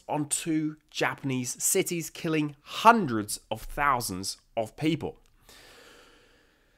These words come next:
And then after World War Two, of course, we move into the Cold War and Korea and Vietnam and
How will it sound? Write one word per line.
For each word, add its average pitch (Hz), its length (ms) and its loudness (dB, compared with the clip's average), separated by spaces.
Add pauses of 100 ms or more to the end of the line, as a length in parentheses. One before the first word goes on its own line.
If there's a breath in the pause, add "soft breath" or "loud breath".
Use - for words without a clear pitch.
(300 soft breath)
And 269 160 12
then 269 120 12
after 247 340 10
World 202 300 6
War 190 160 8
Two, 196 200 6
of 180 140 4
course, 185 320 6
we 185 60 4
move 165 240 6
into 139 200 2
the 107 80 -2
Cold 208 560 10
War 180 560 10
and 95 140 4
Korea 196 840 8
and 120 140 4
Vietnam 170 1000 8
and 123 180 4